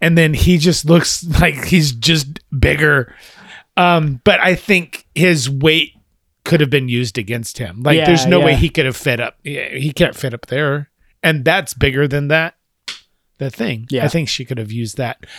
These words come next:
Speaker 1: I think, I think finding ways for her to be proactive and use her instinct and use her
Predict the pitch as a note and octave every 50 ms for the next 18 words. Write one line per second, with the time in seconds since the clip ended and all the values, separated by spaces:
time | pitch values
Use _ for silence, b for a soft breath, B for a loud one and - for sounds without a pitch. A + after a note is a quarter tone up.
0 | B B B - E3 E3 - - G3+ F#3+ F#3+ - b b b b b b b -
1 | F#3 F3 - A3 G3 E3 - - - G3 G3+ G#3 G#3 A3 A3 G3+ F3+ F3 F3+ F3
2 | E3+ D3+ - - - D3+ C3 - - D#3 E3 E3 D3+ - - D#3+ C#3 A#2 G2+ C#3+
3 | D#3+ D#3+ D#3 D3 C#3 C#3 C#3 C3+ A#2 - _ _ _ _ _ _ _ _ _ _
4 | _ _ _ _ - - F3 E3 D#3+ E3 - - C#3 D3 D#3 D3 - - - F#3+
5 | E3+ F3+ F3+ F#3 F3+ E3+ D3 - - - _ _ D#3+ D#3 D3+ D3+ C#3+ D3 C#3+ C#3
6 | C3 C3 b b b b b b _ C3+ A#2 B2 C#3+ E3+ F#3 G3 G3 G3 G3+ G3
7 | F#3+ F3+ D#3+ - - - - - - - E3 E3+ E3 D#3+ D#3+ D#3 D#3 D#3+ D3+ C3
8 | - _ _ _ _ _ _ _ _ _ _ _ _ - D3+ F3+ F#3+ F3 - -
9 | - - F#3 F3 F3 E3+ D#3 - _ - C#3+ C3 C3+ C3+ A#2+ B2+ D3+ E3 F3 F3
10 | F3 D#3 C#3 - - - D#3 D#3 D#3 D3+ D3+ D3 D3 D3 B2+ -